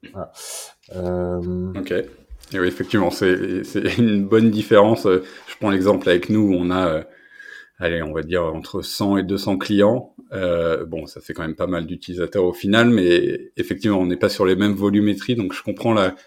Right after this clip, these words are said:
Speaker 2: l'enjeu d'arriver à, à écarter, on va dire, le bruit du,
Speaker 1: Ouais.
Speaker 2: de, de la vraie info, et, et ça
Speaker 1: Ouais.
Speaker 2: m'intéresse de comprendre comment, du coup, tu fais ça, ouais.
Speaker 1: Ouais. Alors, euh, j'ai pas de, de formule encore parfaite, hein, mais, euh,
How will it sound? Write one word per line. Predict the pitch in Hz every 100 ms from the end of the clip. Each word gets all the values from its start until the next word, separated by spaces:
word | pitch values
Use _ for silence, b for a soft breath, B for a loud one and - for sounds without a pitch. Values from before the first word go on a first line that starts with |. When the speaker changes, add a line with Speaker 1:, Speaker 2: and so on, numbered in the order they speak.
| B
Speaker 2:
l'enjeu | 117 113 101 113
d'arriver | 110 101 101 101 110
à, | 104 87 87 B B B B B _ - -
à | 104 101
écarter, | 104 - - 117
on | 110
va | 90
dire, | 101
le | 98 92
bruit | 90 98 110 120 117 _
du, | 101 92 92
Speaker 1:
Ouais. | 92 85
Speaker 2:
de, | 95
de | 71
la | 90 90
vraie | - 101
info, | 98 92 - 107
et, | 110 87 82 - _
et | 95
ça | -
Speaker 1:
Ouais. | 113
Speaker 2:
m'intéresse | 117 101 104
de |
comprendre | 98 95 113 107
comment, | 110 98 101
du | 95
coup, | -
tu | -
fais | - 123
ça, | - 85
ouais. | 87 _ _ _ _ b b b b
Speaker 1:
Ouais. | 98 110 110 - - _ _
Alors, | 95 90 95
euh, | 92 92 90
j'ai | 90
pas | 87 113
de, | 107 95 92
de | 92
formule | 87 - 101 104 104
encore | 101 95 -
parfaite, | 95 - 143 139
hein, | 131
mais, | 123 101
euh, | 92 85